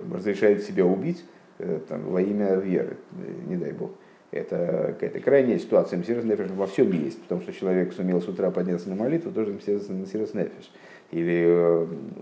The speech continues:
сумел, зайдя в магазин, отказаться от какой-то части <laughs> ассортимента.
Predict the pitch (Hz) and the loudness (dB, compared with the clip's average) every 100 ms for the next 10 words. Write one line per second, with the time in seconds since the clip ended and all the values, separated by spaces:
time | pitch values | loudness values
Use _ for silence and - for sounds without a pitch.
0 | - - 98 101 98 90 87 85 95 95 | -16 -10 -4 2 4 4 0 0 2 4
1 | 101 92 82 - - - 87 95 98 95 | 6 6 6 -2 -12 -8 -4 2 2 2
2 | 110 87 - 90 98 92 92 - 87 - | 0 -2 -2 -2 2 2 2 -4 -4 -4
3 | - - - - - 92 101 90 90 - | -20 -8 -4 -4 -4 -2 -2 -2 -2 2
4 | 95 - 95 - - - 101 - 123 156 | 2 2 -6 -8 -8 -8 -6 -2 2 0
5 | - | -2